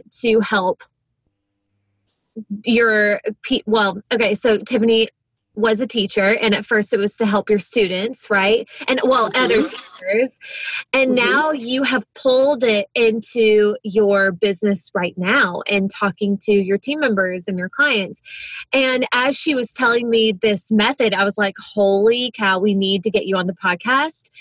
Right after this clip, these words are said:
Speaker 1: Everybody needs to hear about this," because I feel like this method that we're gonna hear about is, can be applied to everybody, no? I mean, like, your kids, your clients, your team members, everybody, right?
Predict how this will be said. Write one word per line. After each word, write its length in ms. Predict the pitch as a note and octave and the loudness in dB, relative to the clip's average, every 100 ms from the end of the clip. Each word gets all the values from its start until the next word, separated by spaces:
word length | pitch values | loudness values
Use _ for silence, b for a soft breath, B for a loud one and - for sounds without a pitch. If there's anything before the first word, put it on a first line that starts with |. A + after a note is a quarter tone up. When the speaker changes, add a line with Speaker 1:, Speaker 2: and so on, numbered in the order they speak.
| B B B | B B B
Speaker 1:
Everybody 480 | B3 C#4+ C#4+ C#4 C4 | 0 0 0 0 0
needs 240 | A#3+ A#3 | 0 0
to 80 | B3 | 0
hear 220 | G3+ C4+ | 2 2
about 200 | B3 G#3 | 2 0
this," 240 | G#3 G3+ - | -2 -4 -6
because 560 | A#3+ A#3+ A3 G#3+ - _ _ _ _ _ _ _ _ - | -6 0 2 2 -2 _ _ _ _ _ _ _ _ -4
I 60 | C4+ | -2
feel 180 | D4 C#4+ | 0 0
like 160 | C4 | 0
this 260 | G#3+ A#3 - | -2 -4 0
method 460 | A3+ C#4+ D#4 A3 G3 | -2 0 2 0 0
that 120 | - | 0
we're 120 | A3 | 0
gonna 140 | G#3 | 0
hear 280 | G3+ E4 G#4 | -2 0 0
about 320 | D4+ G3 F#3+ - | 2 0 -2 2
is, 300 | A#3 A3 G3+ - | 2 2 0 -8
can 140 | C#4+ C#4+ | -2 0
be 100 | C#4 | 0
applied 380 | A#3 C4+ A#3+ | 0 0 0
to 160 | B3+ A3 | 0 -2
everybody, 640 | D4 C5+ D#4+ G#3+ F3+ E3+ | 0 2 2 0 -4 -4
no? 360 | F#3+ G3 A3 E4 | 0 2 2 2
I 120 | C#4+ | 0
mean, 160 | C4 A#3+ | 2 2
like, 260 | A3 G3 - B B | 2 -2 -6 B B
your 140 | C4+ C#4+ | -4 -4
kids, 560 | - A4 G4 D4 A3 B3+ | 0 2 2 0 -2 -8
your 100 | - | -8
clients, 640 | - E4 E4 C#4 A#3 C4 | 0 2 2 2 0 -4
your 100 | B3+ | -4
team 260 | - E4 | -2 0
members, 640 | D4+ B3+ G#3+ F#3+ F3+ F#3+ - | 0 0 2 2 0 -2 -2
everybody, 720 | C4 D4 D4+ A3+ F3+ E3+ - G3+ | -2 0 0 0 -2 -4 -6 -2
right? 480 | G3+ G3 A#3 D4+ | 0 2 0 -2